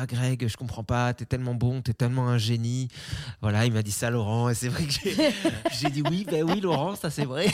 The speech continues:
<laughs> Par contre, ça je le sais. <laughs> Je suis, c'est vrai que je suis un génie, mais bon, euh, <laughs> voilà, <laughs> il a raison. Mais il faut que je m'en rende compte, parce que là, je suis pas sûr.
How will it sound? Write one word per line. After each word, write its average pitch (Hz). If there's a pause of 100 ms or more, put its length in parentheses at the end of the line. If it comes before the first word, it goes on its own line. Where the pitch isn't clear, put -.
<laughs> 254
Par 165
contre, 180
ça 202
je 165
le 160
sais. 139 (100)
<laughs> -
Je 180
suis, 143 (360)
c'est -
vrai 151
que 151
je -
suis -
un 123
génie, 185
mais 147
bon, 139 (480)
euh, 110 (540)
<laughs> 277
voilà, 269 (460)
<laughs> -
il 185
a 180
raison. 208 (640)
Mais 160
il 175
faut 240
que 185
je 165
m'en 170
rende 196
compte, 170
parce 143
que 165
là, 160
je 131
suis -
pas 147
sûr. 120